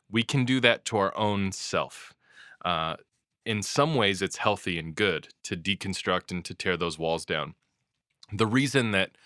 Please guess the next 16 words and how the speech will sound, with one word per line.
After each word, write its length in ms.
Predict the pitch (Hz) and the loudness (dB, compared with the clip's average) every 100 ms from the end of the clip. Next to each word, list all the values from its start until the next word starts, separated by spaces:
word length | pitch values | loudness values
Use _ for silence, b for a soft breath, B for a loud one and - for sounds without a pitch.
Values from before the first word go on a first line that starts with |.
| B B B | B B B
I 120 | 107 | 2
fear 480 | - - - 117 113 | 2 -2 0 2 2
most 420 | 110 101 104 - | 2 2 0 -4
people 320 | - 113 - 98 | -6 -4 -2 -4
stay 540 | - - - 104 117 | -4 -6 -2 0 0
deconstructed 1160 | 110 104 95 - 92 - - 117 - 90 90 104 B B B B B | -2 -4 -4 -4 -4 -2 2 2 2 -2 -2 -6 B B B B B
is 100 | 107 | -4
because 360 | 101 113 120 104 | -2 0 0 -2
it's 180 | 101 | -2
a 60 | 107 | -2
lot 560 | 95 101 117 139 135 - | 0 0 4 4 4 0
harder 640 | - - 123 98 87 90 - | -6 2 2 2 0 -2 -4
to 140 | - | -4
rebuild 640 | 104 101 127 123 113 110 95 | -2 0 2 2 2 2 4
that 220 | - - | 2 2
wall 580 | 95 110 95 85 92 | 0 2 4 2 0